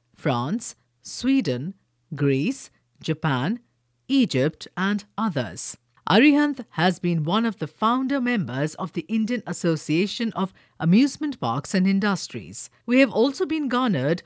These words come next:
with a membership of International Association of Child's Right to Play,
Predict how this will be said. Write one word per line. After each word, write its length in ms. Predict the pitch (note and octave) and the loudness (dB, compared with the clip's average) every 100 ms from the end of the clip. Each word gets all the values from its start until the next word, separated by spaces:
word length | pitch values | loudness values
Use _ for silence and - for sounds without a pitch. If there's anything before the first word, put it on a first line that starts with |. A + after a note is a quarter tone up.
| _ _ | _ _
with 180 | A3 B3+ | -4 0
a 40 | |
membership 600 | A3 C4+ D4 D4+ - B3 | 0 2 0 -2 -2 -2
of 160 | G#3 G3+ | -4 -6
International 640 | E3+ E3 C#3+ D#3 B3 C4+ A3+ | -6 -4 -2 -2 -2 -4 -6
Association 880 | D3+ D#3+ D3+ - D#3 A#3 - C3+ | -2 0 0 0 0 0 -2 -6
of 180 | C3+ D#3+ - _ _ | -4 -6 -8 _ _
Child's 500 | C#4 C4+ C#4 B3+ C3 | 0 2 2 -2 -6
Right 260 | A2+ D3 | -8 -6
to 240 | - - B3 | -8 -8 -6
Play, 380 | C#3+ A#2 C#3+ | -4 -6 -6